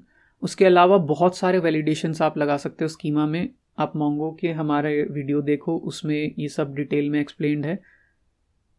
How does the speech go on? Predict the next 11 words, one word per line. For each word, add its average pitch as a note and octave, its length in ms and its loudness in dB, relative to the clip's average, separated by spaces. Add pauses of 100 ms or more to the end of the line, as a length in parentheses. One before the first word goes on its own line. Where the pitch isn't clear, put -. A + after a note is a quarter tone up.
(2000)
यहाँ F3 320 2
पे F#3+ 60 4
हमको F3 260 2
उससे E3+ 200 -2
ज़्यादा D3 220 4
रिक्वायर्ड C#3 420 0
नहीं C#3+ 220 -4
है, - 140 -8
तो - 140 -8
मैं C#3+ 220 0
बस D3+ 240 -4